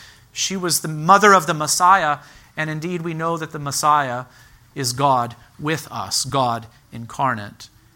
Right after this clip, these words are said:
He is the eternal Son of God, the second person of the triune God, come in the flesh. Mary was blessed to be the mother of the Messiah.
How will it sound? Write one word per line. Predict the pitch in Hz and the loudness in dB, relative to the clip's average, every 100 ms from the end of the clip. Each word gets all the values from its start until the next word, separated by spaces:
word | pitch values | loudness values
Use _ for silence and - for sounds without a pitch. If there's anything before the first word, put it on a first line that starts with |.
| _ | _
He | - 147 | -6 -4
is | 139 - | -2 -2
the | 143 160 | -4 -6
eternal | 139 156 165 151 | -6 -4 -2 -2
Son | - 120 | -2 -4
of | 110 117 | -8 -6
God, | 110 110 131 | -4 -2 -2
the | |
second | - 160 156 147 | 0 0 -2 -8
person | - 143 - 131 | -4 -4 -4 -8
of | 120 | -10
the | 120 | -10
triune | - 160 170 160 113 | 0 2 2 0 -10
God, | 110 104 110 - - _ _ - - | -8 -8 -10 -14 -20 _ _ -20 -12
come | - 120 | -8 -8
in | |
the | 117 | -8
flesh. | 117 127 120 110 - - - - - _ _ - - | -8 -4 -4 -4 -8 -10 -12 -18 -20 _ _ -20 -8
Mary | 139 185 202 196 | 4 6 8 4
was | 170 139 | -2 -4
blessed | 127 139 151 139 - - - - - | -6 0 2 2 -2 -2 -6 -14 -18
to | - | -10
be | 135 | -8
the | 131 | -6
mother | 127 151 156 160 156 - - - - | -2 -2 0 -4 -4 -14 -20 -18 -10
of | 127 | -8
the | 127 | -8
Messiah. | 123 - 135 117 107 123 | -2 0 2 0 -4 -10